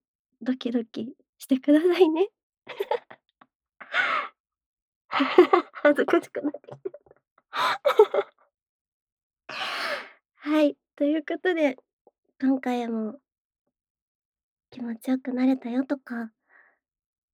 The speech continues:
ドキドキしたよとか、いい感じだったよとか、感想、どしどしお待ちしてます。これからも、また作品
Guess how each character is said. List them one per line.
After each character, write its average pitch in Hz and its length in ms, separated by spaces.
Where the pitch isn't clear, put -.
ド 233 80
キ 226 120
ド 226 100
キ 247 160
し - 60
た 262 80
よ 269 160
と 285 140
か、 254 280
い 359 100
い 359 40
感 370 200
じ 370 80
だ 370 100
っ 370 60
た 359 160
よ 359 240
と 294 140
か、 226 420
感 254 260
想、 254 320
ど 294 140
し 294 100
ど 285 140
し 226 340
お 233 80
待 254 200
ち 262 160
し 262 40
て 262 140
ま 311 240
す。 - 80
こ 262 100
れ 262 80
か 269 160
ら 269 100
も、 247 280
ま 233 140
た 233 340
作 233 280
品 233 380